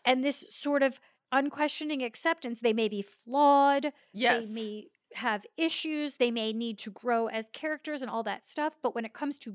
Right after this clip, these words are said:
Speaker 1: good and evil, they are good.
Speaker 2: Yes.
Speaker 1: A-, and, like, the idea, like, well, actually,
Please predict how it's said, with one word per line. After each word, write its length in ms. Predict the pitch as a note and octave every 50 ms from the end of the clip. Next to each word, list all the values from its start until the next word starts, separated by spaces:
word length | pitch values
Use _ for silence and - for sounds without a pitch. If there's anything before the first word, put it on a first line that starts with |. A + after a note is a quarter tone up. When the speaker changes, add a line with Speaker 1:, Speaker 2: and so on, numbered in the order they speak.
| F3+ -
Speaker 1:
good 280 | - B3+ C4+ D4 D4
and 200 | B3 G#3+ A3 A3+ -
evil, 360 | A#3+ C4+ C#4 B3 A#3+ A3+ A3 A3
they 260 | G3+ G#3+ G#3 G#3 A3+
are 120 | C4 D#4 D#4 A3 _
good. 420 | - A3 G3 E3+ F3 E3+ G3+ B3 - -
Speaker 2:
Yes. 480 | B3 B3+ F#3 - - - - - - - -
Speaker 1:
A-, 180 | C4+ C#4 - -
and, 180 | C#4 C#4+ C4
like, 280 | C4+ C4+ C4+ C4 C4 - _ _ _ -
the 120 | C4+ C#4+
idea, 360 | C#4 C#4 B3+ - D#4+ F#4 F4+ E4
like, 220 | D4+ C4+ C4 _ _ _ _ _ _ _ _ _ _ _ _ -
well, 180 | B3 C#4+ C#4 -
actually, 640 | C4 C#4+ F4 - - - G#4 F#4 F4 D#4+ C#4+ A3